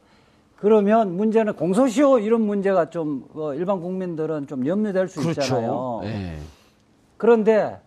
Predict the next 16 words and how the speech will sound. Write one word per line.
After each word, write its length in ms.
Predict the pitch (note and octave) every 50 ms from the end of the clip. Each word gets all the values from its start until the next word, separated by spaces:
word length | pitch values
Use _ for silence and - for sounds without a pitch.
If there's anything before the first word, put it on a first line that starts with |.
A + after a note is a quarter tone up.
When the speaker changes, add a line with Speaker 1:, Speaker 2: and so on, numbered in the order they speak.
| _ _ _ _ _ _ _
Speaker 1:
공범이 720 | - G3 B3 C#4+ D4 D4+ C#4+ C#4+ B3+ A#3+ A3 A3 B3+ B3
기소돼 480 | B3+ - E3 D3 F#3+ G#3+ F#3+ A3 A3+ G3
있으면 800 | F3 D3 B2+ F3 F3+ F3+ E3+ E3 E3+ F3+ E3+ C#3 G#2 E2 D2+ C#2 _ _ _ _ _ _ _ _ _ _
그 300 | _ - G3 A3+ A#3+ A#3+
Speaker 2:
아. 60 | A3 F#3
Speaker 1:
관련된 640 | E3+ E3 F#3 G3 A3+ G#3+ G#3+ G#3 A3+ A3 G#3+ G3+
부분에는 380 | G3 G3 F3+ F#3+ F#3 F3+ F3 D3
공소시효가 680 | A2+ A#2 C3+ D#3 E3+ F3+ E3+ D#3 F#3 F#3 F3+ E3+ D#3 C3+
중단이 520 | - - C#3 C3+ C#3+ D#3 G#3 B3 C4 A#3+ D#3+
됩니다. 540 | B2 G2+ G2 G2 - F#2+ E2+ F2 F#2+ G#2 G#2
Speaker 2:
그러니까 240 | E3+ F3 D#3+ F3 - - -
국정원장, 1000 | - F#3 D#3 - _ - A3 G#3+ G#3 G3+ G#3 G3+ G#3 G3+ G3 G#3+ A3 A3 F3+
원세훈 440 | C#3+ D3+ E3+ F#3+ D#3+ G3+ G#3 G3 D#3+
국정원장이 600 | B2+ - - - G3+ G3 G3 F#3+ E3+ F#3 F#3+ G3+ F3+
공-, 260 | - - D#3 F#3 E3+
기소돼서 720 | - - D3+ C3 F#3+ F#3 D3+ E3 D3 A2+ F3 C3+ A2+ - -